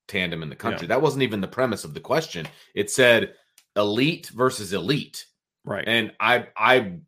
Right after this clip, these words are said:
Speaker 1: absol-, I will absolutely say that Notre Dame has elite corners. I, I
Speaker 2: Sure.
Speaker 1: didn't, I'm not saying they're the best.
Speaker 2: Because you're in the top five.
Speaker 1: Right.
Speaker 2: If you're one of the
Speaker 1: That's
Speaker 2: five
Speaker 1: elite.
Speaker 2: best in college football, you absolutely have, have, uh, yeah, absolutely.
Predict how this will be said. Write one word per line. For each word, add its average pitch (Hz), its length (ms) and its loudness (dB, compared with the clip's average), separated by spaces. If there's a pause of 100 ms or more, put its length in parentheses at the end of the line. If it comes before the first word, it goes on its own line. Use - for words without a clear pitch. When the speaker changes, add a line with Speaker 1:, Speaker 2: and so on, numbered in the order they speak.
(100)
Speaker 1:
absol-, 131 640 2
I 135 140 8
will 139 200 8
absolutely 156 540 6
say 123 220 2
that 117 120 -2
Notre 120 220 0
Dame 117 280 2 (100)
has 117 240 0
elite 120 400 0
corners. 78 500 -8
I, 123 240 4
I 117 40 6
Speaker 2:
Sure. 135 80 6
Speaker 1:
didn't, 147 180 0
I'm 139 120 4
not 196 160 6
saying 127 180 2
they're 110 100 0
the 98 80 0
best. 92 420 -2
Speaker 2:
Because 160 300 2
you're 190 140 10
in 202 60 2
the 147 60 0
top 151 260 0
five. 76 560 -2 (160)
Speaker 1:
Right. - 340 2
Speaker 2:
If 123 140 -6
you're 175 160 8
one 208 160 6
of 165 60 -2
the 127 60 0
Speaker 1:
That's 147 260 4
Speaker 2:
five - 100 8
Speaker 1:
elite. 143 140 4
Speaker 2:
best 127 240 -4
in 110 60 -6
college 113 260 0
football, 98 380 -6
you 107 260 -2
absolutely 104 440 -2
have, 98 160 -10
have, 101 220 -10
uh, 62 120 -10 (480)
yeah, 104 180 -6
absolutely. 87 500 -8